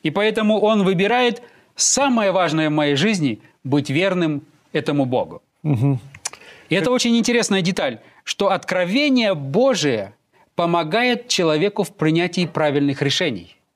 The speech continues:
Speaker 2: Мгм.
Speaker 1: Например, э, в четырнадцатой главе, когда Авраам встретился с содомским царем,
Speaker 2: Да.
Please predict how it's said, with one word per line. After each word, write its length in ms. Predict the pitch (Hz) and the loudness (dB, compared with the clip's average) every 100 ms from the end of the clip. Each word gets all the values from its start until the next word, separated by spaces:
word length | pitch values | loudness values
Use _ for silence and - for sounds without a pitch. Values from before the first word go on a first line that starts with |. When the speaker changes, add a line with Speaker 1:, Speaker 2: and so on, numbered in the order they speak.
| - | -2
Speaker 2:
Мгм. 460 | 127 127 151 131 - - - | 0 2 2 0 -6 -16 -8
Speaker 1:
Например, 500 | 143 190 190 196 185 - | -4 0 0 0 -2 -2
э, 520 | 151 147 143 143 139 | 2 2 2 2 0
в 80 | - | -2
четырнадцатой 640 | - 262 233 175 - 139 | -2 0 0 0 -2 0
главе, 360 | 135 120 101 - - - - | 0 0 -4 -8 -20 -14 -6
когда 380 | 156 156 180 175 | -4 -2 0 0
Авраам 320 | 190 196 165 | 0 0 -2
встретился 500 | - 240 226 185 151 | -2 -2 -2 -2 0
с 60 | |
содомским 540 | - 180 170 143 147 139 | 0 0 0 0 -2 -2
царем, 420 | 175 156 101 98 | -2 -2 -2 -4
Speaker 2:
Да. 260 | 139 131 | -2 -2